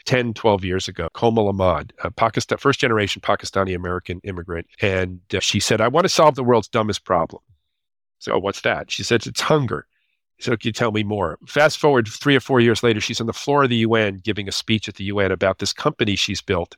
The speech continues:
to solve the world's dumbest problem. And what she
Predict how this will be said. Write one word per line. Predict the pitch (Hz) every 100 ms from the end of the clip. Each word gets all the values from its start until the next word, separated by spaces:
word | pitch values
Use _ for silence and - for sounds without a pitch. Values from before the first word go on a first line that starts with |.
| -
to | 117
solve | - 120 110
the | 107
world's | 101 101
dumbest | 98 90 90
problem. | - 175 101 - _ - - - - - _
And | - 127
what | 156
she | - 147